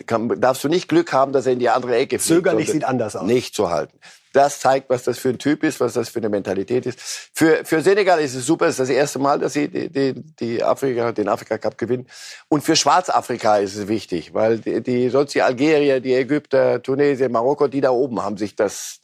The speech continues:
Speaker 1: die Nordafrikaner, so ein bisschen untereinander immer ausgespielt. Jetzt Senegal, ja, ist schon schon prima.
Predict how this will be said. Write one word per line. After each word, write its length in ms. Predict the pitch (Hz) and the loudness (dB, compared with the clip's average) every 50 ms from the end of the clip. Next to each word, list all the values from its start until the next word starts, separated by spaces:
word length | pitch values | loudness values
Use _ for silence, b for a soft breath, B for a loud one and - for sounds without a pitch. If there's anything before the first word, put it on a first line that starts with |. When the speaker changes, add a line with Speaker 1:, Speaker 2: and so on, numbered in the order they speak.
| - - 113 - | -8 -6 -4 -4
Speaker 1:
die 60 | 113 | -2
Nordafrikaner, 840 | 107 113 120 123 107 98 92 92 92 82 90 90 87 82 85 76 B B B B B B B B B | 2 2 2 2 0 -2 -2 -4 -8 -4 -2 -2 0 0 -2 -6 B B B B B B B B B
so 160 | _ - 120 | _ 0 0
ein 120 | 117 110 - | 0 2 0
bisschen 300 | 139 131 - 135 117 98 | -2 0 0 -2 -2 -2
untereinander 680 | 78 110 110 107 104 107 113 117 110 104 98 92 92 | -4 -2 -2 0 2 0 0 2 2 2 2 2 0
immer 260 | 80 107 110 101 95 | -4 -6 -6 -4 -2
ausgespielt. 600 | 82 90 123 - - 113 117 - 135 135 135 127 - B B B B B B B _ _ | -2 -2 -2 -4 -6 -10 -6 -2 -2 -2 -2 -4 -8 B B B B B B B _ _
Jetzt 380 | - 127 143 143 - - - _ | 2 2 2 2 0 -10 -18 _
Senegal, 560 | - 120 127 135 127 117 117 113 117 123 120 - _ | 0 2 2 2 4 4 4 2 2 0 -4 -8 _
ja, 320 | - 107 90 80 73 76 - _ | -2 0 0 0 -2 -4 -8 _
ist 160 | - 139 - | -10 -8 -4
schon 340 | - 123 110 98 92 90 - _ _ _ _ | -4 -4 -4 -4 -8 -12 -16 _ _ _ _
schon 200 | - - 147 127 | 0 0 0 0
prima. 300 | - 120 120 104 - | 0 -4 -4 -4 -4